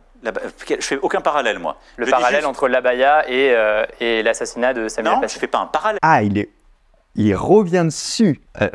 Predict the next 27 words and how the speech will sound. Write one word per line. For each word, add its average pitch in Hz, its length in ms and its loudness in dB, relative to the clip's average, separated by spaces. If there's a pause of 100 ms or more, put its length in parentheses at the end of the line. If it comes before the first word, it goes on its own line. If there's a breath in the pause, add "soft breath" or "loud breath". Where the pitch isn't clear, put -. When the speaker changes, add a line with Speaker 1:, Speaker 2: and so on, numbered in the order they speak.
(140)
Speaker 3:
j'ai 104 300 0
pas 151 100 4
le 139 60 2
visage 131 280 2
de 117 60 0
Macron, 117 220 -2
mais 147 100 2
je - 80 -8
pense 123 160 0
vraiment 131 220 0
qu'il 131 140 -4
est 104 60 0
dégoûté 123 320 0
parce 180 160 0
qu'il 113 140 0
est - 20 2
obligé 131 300 0
de 127 60 -2
dire, « 120 260 2
Non, 160 380 2
je 131 100 0
ne 139 80 2
fais - 180 -4
aucun 127 220 0
parallèle. » 123 560 0 (240 soft breath)
C'est - 140 -4
incroyable. 107 420 0